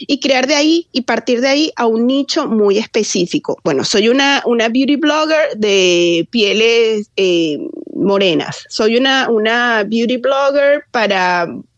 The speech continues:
pieles con acné. Eso es súper importante y mientras más único, mucho mejor. Entonces yo me di cuenta, Ana, que mi fuerte era el idioma y lo descubrí fue hace poco.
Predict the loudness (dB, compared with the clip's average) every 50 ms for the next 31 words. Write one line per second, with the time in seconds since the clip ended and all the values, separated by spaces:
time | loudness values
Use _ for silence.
0 | _ _ _ _ -4 0 0 0 0 0 -2 -2 -2 0 0 2 2 2 2 0
1 | -2 _ _ _ -20 _ -20 -20 -18 -16 -16 -16 -16 -12 _ 0 0 0 2 0
2 | -2 -2 -2 -2 0 0 0 0 0 0 -2 -2 -2 0 0 0 0 0 -2 -4
3 | -6 -6 _ -2 0 2 2 2 2 0 0 0 -2 -2 -2 -2 -2 0 0 0
4 | 0 -2 -4 -6 _ -2 0 0 2 0 0 -2 -2 -2 -2 -2 -2 -6 _ _
5 | -20 -20 -20 _ _ _ _ _ _ _ _ _ _ _ _ _ -2 0 0 0
6 | 2 0 0 0 0 0 0 0 -2 -2 -4 -8 _ _ -20 -20 -20 -20 -18 -18
7 | -18 -12 -6 -4 -2 -2 -2 -2 0 -2 -2 -2 -2 0 2 2 2 2 2 0
8 | 0 0 0 2 2 0 0 0 0 0 0 0 0 -2 -2 -2 0 0 0 2
9 | 2 2 2 2 0 -2 -2 -2 -2 0 0 0 -2 -2 -2 -2 -2 0 0 0
10 | 2 2 0 0 0 0 -2 0 2 2 2 2 2 2 0 -2 -4 -6 -12 _
11 | _ _ -4 -2 0 0 0 0 -2 0 0 0 2 2 0 0 -2 -2 0 -2
12 | -2 0 0 0 0 0 -2 -4 -6